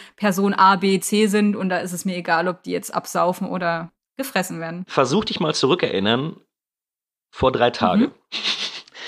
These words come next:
Speaker 2: Du hast
Speaker 1: Also eigentlich hab ich den gestern
Speaker 2: Ach so, Entschuldigung.
Speaker 1: geschaut.
Speaker 2: Dann versuch dich, äh, zurückzuerinnern in eine ferne Vergangenheit von vor zwei Tagen.
Speaker 1: Mhm.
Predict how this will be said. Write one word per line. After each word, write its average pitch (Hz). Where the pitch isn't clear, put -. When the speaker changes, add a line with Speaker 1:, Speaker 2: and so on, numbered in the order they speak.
Speaker 2:
Du 113
hast 143
Speaker 1:
Also 226
eigentlich 294
hab 269
ich 294
den 254
gestern 214
Speaker 2:
Ach 208
so, -
Entschuldigung. 101
Speaker 1:
geschaut. -
Speaker 2:
Dann 131
versuch 165
dich, 160
äh, 135
zurückzuerinnern 143
in 120
eine 117
ferne 139
Vergangenheit 120
von 110
vor 104
zwei 90
Tagen. 104
Speaker 1:
Mhm. 233